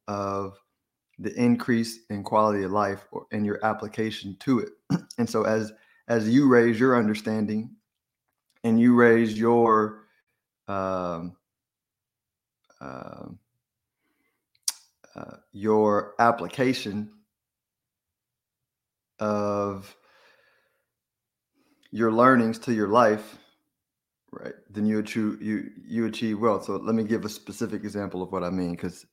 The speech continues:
that was way in the clouds. So, so you look at somebody like Elon Musk, who's worth a baz-, a gazillion dollars. I don't know how much he's worth, a lot. And, uh, and he amassed a lot of wealth because he said, "Okay, th-, these,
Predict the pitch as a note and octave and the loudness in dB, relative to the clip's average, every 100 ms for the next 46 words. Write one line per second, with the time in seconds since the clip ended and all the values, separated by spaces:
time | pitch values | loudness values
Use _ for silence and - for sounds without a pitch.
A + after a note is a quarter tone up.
0 | - G2+ F#2 F2+ - A2 G#2+ G2 F#2 G#2 | -2 0 0 -4 0 2 4 2 -2 -4
1 | F#2 F2 E2 - _ _ _ _ _ _ | -4 -6 -10 -18 _ _ _ _ _ _
2 | A#2 G#2+ - A2+ G#2+ A2+ A2+ G#2+ G#2 - | 2 2 2 0 2 2 2 2 0 -2
3 | G2+ G2 F#2+ F#2+ F#2 F2+ - _ - A#2+ | -2 0 0 0 -2 -6 -14 _ 0 2
4 | G#2+ G#2+ G#2 G2+ F#2 - G2+ F#2 G2 G2 | 2 2 0 -2 -4 -10 -10 -4 -4 -4
5 | - _ _ _ A2 G#2+ G#2+ - A2 G2 | -6 _ _ _ -6 -2 -4 -4 -8 -6
6 | A#2 A2+ A#2 G#2+ G2+ G#2+ G2 G#2+ F#2+ F#2 | -2 0 2 0 -2 -2 0 -2 -4 -6
7 | F2 F#2+ F2 F2 _ - F#2 E2+ - _ | -10 -12 -12 -12 _ -4 -2 -4 -10 _
8 | - _ _ _ _ - - A#2 A2 A2 | -20 _ _ _ _ -14 -4 0 2 2
9 | G#2+ G#2 - - _ F#2 D#2+ E2 - A2 | 2 2 0 -8 _ -10 -8 -12 -6 -4
10 | G#2+ C#3+ B2+ A2+ A2 G#2+ G#2+ - G#2 G#2 | 4 6 8 6 4 2 -2 -8 0 2
11 | G2+ F#2 A2 A#2+ A#2 - G#2 A2 G#2 A2+ | 2 0 2 2 2 -4 -4 -2 0 -2
12 | A2 A2+ G#2+ G2+ - D#3 D3+ B2 A#2 A#2+ | -2 -2 0 -2 0 2 4 4 2 -2
13 | - G#2+ - _ D2 _ D#2+ G2+ A2+ D3 | -10 -10 -10 _ -20 _ -20 -6 4 6
14 | D#3 D#3 | 6 2